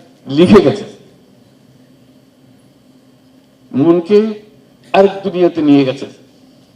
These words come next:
কল্পনা। কল্পনার শক্তিটা আসে এই জন্য, কল-, কল্পনা ছাড়া বাস্তব সম্ভব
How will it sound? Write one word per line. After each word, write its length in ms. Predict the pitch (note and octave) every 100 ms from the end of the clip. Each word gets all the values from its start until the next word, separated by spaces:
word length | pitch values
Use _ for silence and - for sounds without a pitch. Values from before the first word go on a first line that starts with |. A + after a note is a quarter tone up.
| _ _ -
কল্পনা। 380 | D3+ C#3 C3 A2 - _ _ _ _ _ _ _ _ _ _ _ _
কল্পনার 400 | D3 D3 - F#3+
শক্তিটা 540 | G3+ G3+ - G3 G3 G3
আসে 180 | F#3+ G3
এই 80 |
জন্য, 420 | E3+ F3+ G3 E3+ - - _ _ _ _ _ _ _ _ _ _ _ _ _ _ _ _ _ _ _ _ _ _ _ _ _ _ _ _ -
কল-, 360 | C#3+ D3 C#3+ - - _ _ _ _ _ _ _ _ - - _ _ A#2 A2 - _ _ _ _ _ _ _ _ - _
কল্পনা 540 | - E3 D#3+ G3 G3 G3
ছাড়া 500 | - G3+ G#3+ - - _ _ _ _ _ _ -
বাস্তব 300 | - - D3
সম্ভব 340 | - C3+ A#2+